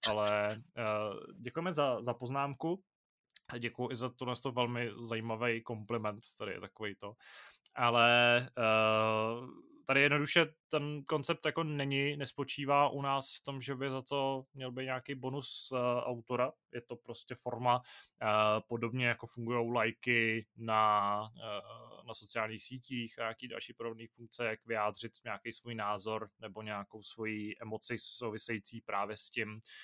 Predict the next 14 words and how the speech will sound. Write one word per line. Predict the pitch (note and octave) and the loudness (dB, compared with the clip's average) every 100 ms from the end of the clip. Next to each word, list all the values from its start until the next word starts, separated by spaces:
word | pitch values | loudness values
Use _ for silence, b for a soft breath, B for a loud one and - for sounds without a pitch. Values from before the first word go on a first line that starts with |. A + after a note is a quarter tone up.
| b - | b 0
eh, | A2+ G#2+ G#2+ G#2 A2+ A#2 | 4 4 4 0 -4 -8
s | - | -8
tím | A#2+ A2+ | -8 0
tématem | B2 G#2+ A#2 - A2+ G#2+ | 2 4 2 2 -2 -2
nebo | G#2 G2+ G2+ | -8 -8 -10
s | - | -10
tím, | - G#2 G#2 G#2 G2+ A2+ | -8 -8 -8 -12 -14 -16
s | A2 | -12
tou | A#2 A2 | -10 -10
konkrétní | A2 A2 G#2 - A#2 G2+ | -10 -6 -6 -6 -10 -8
sdělením, | G#2 A#2 B2 A#2+ G#2 | -2 0 0 -2 -8
s | |
tou | - | -8
informací. | A2 G2+ A#2+ A#2 A2+ A2+ G2+ | -8 -4 -2 -2 -2 -4 -6